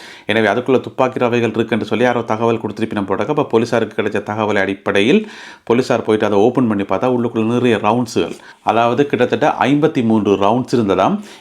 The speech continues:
இதுல வந்து நாற்பத்தேழு ரவுண்ட்ஸ் வந்து டி ஐம்பத்தி ஆறு வகை துப்பாக்கிக்கு பயன்படுத்துகிற ரவுண்ட்ஸ், மிச்சம்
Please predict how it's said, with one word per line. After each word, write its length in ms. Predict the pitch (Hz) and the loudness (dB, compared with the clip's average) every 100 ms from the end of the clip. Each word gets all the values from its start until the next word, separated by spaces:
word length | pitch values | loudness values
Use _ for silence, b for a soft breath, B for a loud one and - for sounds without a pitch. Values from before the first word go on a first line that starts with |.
| - | 0
இதுல 180 | 123 127 | 2 2
வந்து 220 | 117 135 | 0 0
நாற்பத்தேழு 640 | 113 143 - - 131 117 | 2 2 0 2 4 4
ரவுண்ட்ஸ் 380 | 104 107 127 - 113 | 4 2 2 -2 -2
வந்து 200 | 104 - | -2 -4
டி 200 | 151 151 113 | 0 2 2
ஐம்பத்தி 400 | 117 113 113 107 | -2 -2 0 -2
ஆறு 120 | 104 | -2
வகை 280 | 101 101 98 | -2 -4 -4
துப்பாக்கிக்கு 580 | 104 110 107 104 104 101 | -4 -2 -2 -6 -6 -2
பயன்படுத்துகிற 500 | 98 95 95 98 92 90 | -4 -4 -6 -4 0 2
ரவுண்ட்ஸ், 300 | 101 190 - - B B B | 2 0 -4 -10 B B B
மிச்சம் 300 | 113 110 120 | -6 -2 -2